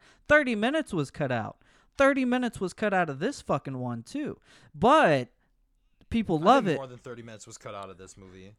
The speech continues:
Speaker 1: Oh, yeah, by far. And, but people love Multiverse of Madness because it's Sam Raimi.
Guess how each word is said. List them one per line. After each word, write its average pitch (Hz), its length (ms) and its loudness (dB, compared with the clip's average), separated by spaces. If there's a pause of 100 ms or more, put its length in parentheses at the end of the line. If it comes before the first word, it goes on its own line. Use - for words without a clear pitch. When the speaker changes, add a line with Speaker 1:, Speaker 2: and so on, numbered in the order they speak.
Speaker 1:
Oh, 247 140 6
yeah, 123 240 0 (120)
by 190 160 4
far. 143 440 -2
And, 190 340 -4 (180)
but 240 440 2
people 214 260 -2
love 196 220 2
Multiverse 160 500 -4
of 139 60 -6
Madness 127 320 -4
because 127 320 -6
it's 131 100 -12
Sam 127 280 -2
Raimi. 151 400 -4